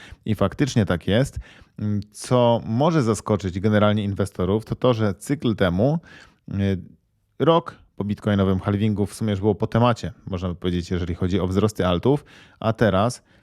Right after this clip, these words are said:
jesteśmy ponad rok po bitcoinowym halvingu.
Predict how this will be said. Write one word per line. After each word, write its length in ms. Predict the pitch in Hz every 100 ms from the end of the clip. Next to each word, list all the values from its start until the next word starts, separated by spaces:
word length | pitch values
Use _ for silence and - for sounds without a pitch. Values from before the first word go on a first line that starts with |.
| _
jesteśmy 460 | 98 - 110 113 113
ponad 640 | - - 156 139 95 - - - 220
rok 380 | 110 98 -
po 340 | - - 98 87
bitcoinowym 640 | 92 - 101 92 87 90
halvingu. 600 | - 95 87 85 90 107